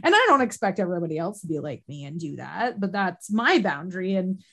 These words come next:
and you've already said multiple times, like, boundaries are unique to the person, but we've gotta decide what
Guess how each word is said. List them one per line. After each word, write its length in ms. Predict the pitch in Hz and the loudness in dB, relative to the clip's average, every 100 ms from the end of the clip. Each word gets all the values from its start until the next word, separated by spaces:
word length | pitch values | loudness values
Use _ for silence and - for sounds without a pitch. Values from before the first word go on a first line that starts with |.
| - | -8
and 220 | 214 226 247 | -2 4 4
you've 160 | 254 | 6
already 220 | 233 220 | 4 4
said 280 | 202 226 208 | 2 2 2
multiple 400 | 208 190 185 175 | 0 -2 -6 -8
times, 440 | 170 233 330 196 196 | -6 -2 0 0 -2
like, 160 | 185 180 | -4 -4
boundaries 440 | 180 196 185 185 | -2 0 0 0
are 100 | 190 | -2
unique 440 | 185 185 190 185 - | -2 -2 0 -2 -4
to 100 | 170 | -10
the 80 | 160 | -10
person, 640 | - 254 294 - 160 160 | -4 0 0 0 -4 -4
but 100 | 180 | -4
we've 220 | 165 190 165 | -2 -2 0
gotta 240 | 185 175 | 0 0
decide 420 | 170 165 170 175 | -2 -2 -2 0
what 260 | 180 202 190 | 2 2 2